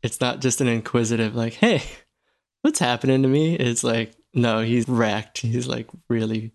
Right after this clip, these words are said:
feeling a whole lot of feelings that I wouldn't even be able to describe, and he does a good job with it. That scene <laughs> made me laugh because it reminded me of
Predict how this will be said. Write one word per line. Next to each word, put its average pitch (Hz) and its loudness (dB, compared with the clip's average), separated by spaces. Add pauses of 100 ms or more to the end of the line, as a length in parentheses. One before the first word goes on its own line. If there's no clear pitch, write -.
(100)
feeling 131 2
a 117 0
whole 180 0
lot 170 2
of 151 0
feelings 123 0
that 123 -2
I 113 -2
wouldn't 120 -4
even 113 0
be 117 2
able 120 -4
to 123 -4
describe, 120 -4
and 110 -2 (380)
he 120 -4
does 113 -4
a 117 -8
good 110 -8
job 120 -6
with 127 -10
it. - -8 (400)
That 135 -2
scene 135 2 (520)
<laughs> - -20
made 120 0
me 117 2
laugh 107 -2
because 117 -2
it - -4
reminded 117 -2
me 113 -2
of 113 -4